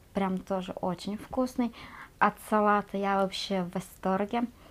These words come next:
Сыр, мне очень понравился сыр Гауда. Колбаса краковская тоже норм, пойдет. Печеньки тоже вкусные. И это еще не все покупки, которые я совершила. Сейчас я вам покажу самое интересное.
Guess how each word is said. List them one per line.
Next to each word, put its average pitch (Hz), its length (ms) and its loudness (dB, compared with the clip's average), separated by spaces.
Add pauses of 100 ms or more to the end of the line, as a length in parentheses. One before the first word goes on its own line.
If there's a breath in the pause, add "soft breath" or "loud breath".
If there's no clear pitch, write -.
(120)
Сыр, - 520 2
мне 196 280 0
очень 190 340 2
понравился 180 580 -4
сыр 190 260 -4
Гауда. 220 520 -2 (260 loud breath)
Колбаса 202 460 2
краковская 180 600 -4
тоже 285 460 0 (420)
норм, 262 380 6 (200)
пойдет. 220 400 2 (840 loud breath)
Печеньки 277 560 2 (160)
тоже 170 280 -6 (320)
вкусные. 185 480 -8 (1200 loud breath)
И 226 80 0
это 233 240 4
еще 233 260 4
не 226 140 4
все 220 220 0
покупки, 240 480 0
которые 214 480 0
я 208 120 0
совершила. 196 680 -4
Сейчас 208 460 -4
я 240 80 2
вам 208 160 0
покажу 190 300 -6
самое 202 560 -2
интересное. 185 800 -4